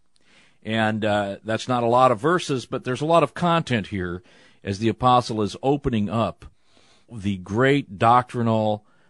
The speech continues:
opus which the book of Romans is. Now, you can read the book of Romans in forty-five minutes. You can read it aloud in that time. If you're slow, you can read it in an hour.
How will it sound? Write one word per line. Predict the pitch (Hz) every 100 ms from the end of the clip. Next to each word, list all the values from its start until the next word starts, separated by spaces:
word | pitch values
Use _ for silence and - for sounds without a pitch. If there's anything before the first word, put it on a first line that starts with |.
| _ _
opus | 143 151 - 76 - - - _ _ _ _ -
which | 110 113 -
the | 98
book | 92 104
of | 90
Romans | 101 98 92 85
is. | 90 69 - - _ _ _ _ _ _ _ _ _
Now, | 104
you | 156
can | 202 180
read | 165 208
the | 180
book | 170 170
of |
Romans | 143 147 165 170
in | 135
forty-five | 117 151 160 143 139 135 123
minutes. | 127 151 165 -
You |
can | 117 110
read | 127 131
it |
aloud | 117 107 123 127 135 156 _ _ _ -
in | 107
that | 117 120
time. | - 120 127 143 170 165 _ _ _ _ _ -
If | 110 104
you're | 104 104
slow, | - 123 127 139 151
you | 151 110
can | 113 101
read | 110 123
it | 113
in | 110 98
an | 95 98
hour. | 107 123 139 147 175